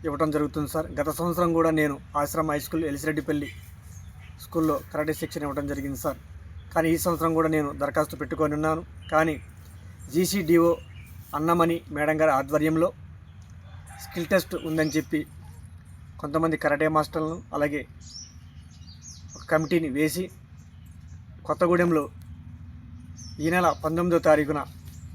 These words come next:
అక్కడ స్కిల్ టెస్ట్ చేయించడం జరిగింది. అక్కడ అర్హత లేని వాళ్ళకు కూడా స్కిల్ టెస్ట్ చేసి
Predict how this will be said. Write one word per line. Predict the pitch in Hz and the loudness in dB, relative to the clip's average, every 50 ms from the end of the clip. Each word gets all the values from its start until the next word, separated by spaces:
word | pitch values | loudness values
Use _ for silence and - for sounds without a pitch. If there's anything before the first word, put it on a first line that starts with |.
| - - - - - - - - - - - | -14 -14 -16 -16 -16 -16 -16 -16 -16 -10 -10
అక్కడ | 143 - 160 151 139 - - - - - - - - - - - - - - - - - | -4 2 2 2 2 2 -2 -12 -18 -16 -16 -16 -14 -14 -14 -14 -14 -16 -16 -16 -16 -14
స్కిల్ | - - - 185 175 | -14 -8 -4 -4 -4
టెస్ట్ | 156 - 185 165 - - 156 147 - - - - - - - - - - - - - - - - 165 | 0 0 0 0 0 -6 -10 -10 -10 -14 -16 -16 -16 -16 -18 -18 -18 -18 -18 -16 -18 -18 -8 -2 0
చేయించడం | 160 156 160 160 170 160 | 0 0 2 2 2 4
జరిగింది. | 147 156 156 156 160 165 160 180 196 - - - - - - - - - - - - - - - - - - - - - - - - - - - | 6 4 6 6 4 4 2 0 -2 -4 -10 -14 -16 -16 -16 -16 -14 -16 -16 -16 -18 -18 -18 -18 -18 -18 -16 -16 -16 -16 -16 -16 -16 -16 -8 -8
అక్కడ | 151 143 160 156 147 - - - - - - - - - - - | 0 4 6 6 6 4 0 -10 -18 -18 -18 -18 -18 -14 -8 0
అర్హత | 147 180 185 185 196 | 4 4 4 6 6
లేని | 185 170 170 | 4 4 4
వాళ్ళకు | 170 165 165 165 156 | 6 6 6 6 4
కూడా | 147 160 160 156 151 - - - - - - - - - - | 4 6 6 6 4 4 -2 -14 -20 -20 -20 -18 -18 -16 -16
స్కిల్ | - - - 170 160 | -16 -8 -6 -6 -2
టెస్ట్ | 147 180 170 - - 165 139 127 - - | 0 0 0 0 -2 -8 -8 -8 -4 0
చేసి | 170 175 170 - 220 233 - | 2 2 2 2 -2 -4 -6